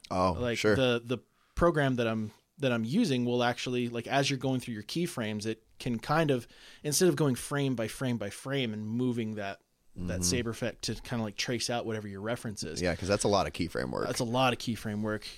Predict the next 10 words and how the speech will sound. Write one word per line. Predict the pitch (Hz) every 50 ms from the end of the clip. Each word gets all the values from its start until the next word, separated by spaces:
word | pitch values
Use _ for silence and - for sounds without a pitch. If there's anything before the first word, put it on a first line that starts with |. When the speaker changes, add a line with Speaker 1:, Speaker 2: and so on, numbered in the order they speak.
| - -
Speaker 2:
It's | 156 170 170 175 - - -
picking | - - - 190 180 - 143 135 127
it | 120
up | 127 139 139 139 -
to | - - 123
where | 117 120 117 117 113
it's | - 147 143 - - - -
able | - 170 175 170 160
to | 127 123
guess | 107 - 131 139 135 127 - - - - - -